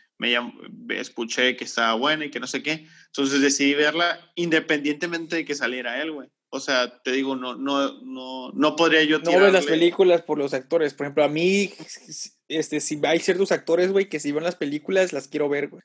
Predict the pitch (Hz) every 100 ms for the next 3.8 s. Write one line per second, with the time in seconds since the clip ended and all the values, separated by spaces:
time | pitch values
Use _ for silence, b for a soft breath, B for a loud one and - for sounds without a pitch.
0 | b b b 175 175 170 156 151 151 160
1 | 165 160 156 151 147 - - 143 139 135
2 | 135 131 127 b b b 147 139 143 147
3 | 151 147 147 135 135 139 139 131